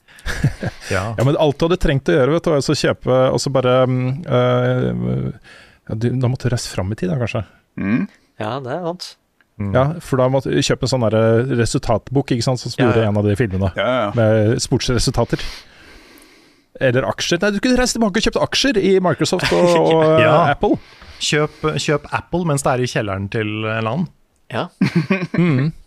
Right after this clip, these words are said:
Speaker 4: Money
Speaker 2: Så ville
Speaker 4: is
Speaker 2: jeg, jeg ville ha fiksa, jeg ville ha liksom sagt unnskyld og løst en del av de greiene der, og så ville jeg ha kjøpt aksjer i
Speaker 1: Ja.
Speaker 2: Apple.
Speaker 1: Mm. Ja.
Speaker 4: Ikke
Speaker 1: Jeg ville, jeg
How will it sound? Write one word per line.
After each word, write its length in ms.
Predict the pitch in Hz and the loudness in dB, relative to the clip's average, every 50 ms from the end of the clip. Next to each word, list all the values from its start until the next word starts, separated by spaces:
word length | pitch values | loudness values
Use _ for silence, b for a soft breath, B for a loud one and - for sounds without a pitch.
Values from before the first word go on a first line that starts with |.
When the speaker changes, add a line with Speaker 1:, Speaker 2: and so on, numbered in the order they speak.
| _ | _
Speaker 4:
Money 300 | - 117 113 113 123 131 156 | -12 -6 -4 -2 -2 -2 0
Speaker 2:
Så 100 | 175 151 | 2 2
ville 180 | 160 160 165 | 2 4 2
Speaker 4:
is 120 | 170 175 - | 2 0 0
Speaker 2:
jeg, 100 | 135 135 - _ _ _ _ _ _ - | -4 -12 -16 _ _ _ _ _ _ -2
jeg 100 | 139 139 | 0 2
ville 140 | 147 160 170 | 2 2 2
ha 20 | - | 0
fiksa, 380 | - 190 - - - 160 151 147 | 0 -2 -4 -2 0 0 2 2
jeg 120 | 147 147 156 | 4 4 4
ville 140 | 160 156 151 | 4 4 4
ha 20 | |
liksom 260 | 156 160 - - 147 | 4 2 2 0 -2
sagt 220 | - - 151 - - | -2 -2 -2 0 0
unnskyld 400 | 135 117 - - 135 127 131 131 | 0 0 0 0 0 2 2 2
og 280 | - 131 131 127 127 131 | 2 2 4 4 4 4
løst 340 | 127 120 107 - - - - | 2 2 0 -2 -4 -2 0
en 140 | 131 123 | 0 2
del 100 | 120 113 | 2 2
av 80 | 120 117 | 2 2
de 80 | 117 117 117 | 2 2 4
greiene 180 | 113 110 107 | 2 2 2
der, 220 | 117 139 165 214 208 - B B B B B B B B | 2 2 2 0 -2 -6 B B B B B B B B
og 60 | 143 - | -2 0
så 100 | - 143 | 2 2
ville 160 | 127 120 120 | 2 2 2
jeg 140 | 120 120 113 | 2 4 4
ha 60 | 117 127 | 4 2
kjøpt 300 | 120 - - - - 98 | 2 0 -2 -2 -2 -4
aksjer 320 | - - - 101 95 - - - - 151 | -4 -2 -2 -2 -2 -2 -4 -4 -4 -2
i 60 | 127 | 0
Speaker 1:
Ja. 60 | 107 104 104 101 107 | 0 0 0 0 -2
Speaker 2:
Apple. 220 | 92 - - 95 90 - - - _ _ _ _ _ - | -2 -4 -4 -6 -6 -8 -12 -20 _ _ _ _ _ -6
Speaker 1:
Mm. 280 | 127 123 107 98 101 101 _ _ _ _ _ _ _ _ _ _ _ _ _ _ _ _ _ _ b b b b b b b _ _ _ _ _ _ _ _ _ _ _ | -4 -2 -2 -4 -6 -8 _ _ _ _ _ _ _ _ _ _ _ _ _ _ _ _ _ _ b b b b b b b _ _ _ _ _ _ _ _ _ _ _
Ja. 120 | - 98 98 101 101 | -4 -4 -4 -4 -6
Speaker 4:
Ikke 160 | 120 - - - | -10 -10 -6 -4
Speaker 1:
Jeg 100 | 110 120 | -2 0
ville, 160 | 147 160 180 | 0 0 0
jeg 160 | 170 165 170 | 0 0 -2